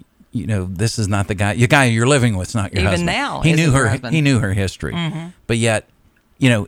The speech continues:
Speaker 1: he reached out to her.
Speaker 2: But you can change. It can be different for
Speaker 1: And,
Speaker 2: you.
Speaker 1: and she changed her community.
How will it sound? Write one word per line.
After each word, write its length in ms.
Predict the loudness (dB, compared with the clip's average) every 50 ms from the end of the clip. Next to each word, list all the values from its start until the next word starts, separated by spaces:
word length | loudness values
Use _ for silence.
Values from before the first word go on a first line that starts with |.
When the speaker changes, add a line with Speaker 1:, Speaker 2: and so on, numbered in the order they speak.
| -8 _
Speaker 1:
he 320 | -10 -6 -2 0 0 0 0
reached 320 | 0 0 -2 -2 -2 -2
out 220 | -2 -2 -2 -2
to 100 | -2 -2
her. 220 | 0 0 -2 -4 -6 _ -6
Speaker 2:
But 160 | -4 -2 -2
you 140 | -2 -2 -2
can 160 | -2 -4 -4
change. 420 | -4 -4 -4 -4 -4 -4 -6 -6
It 100 | -8 -8
can 180 | -6 -6 -4 -4
be 80 | -4 -4
different 400 | -4 -6 -6 -6 -6 -10 -4 2
for 60 | 2
Speaker 1:
And, 100 | 2 2
Speaker 2:
you. 100 | 2 0
Speaker 1:
and 160 | 0 0 0
she 200 | 0 0 -2 -2 -2
changed 320 | 0 0 0 0 0 0
her 100 | 0 0
community. 600 | 0 2 2 4 4 2 0 -2 -4 -6 -12 -16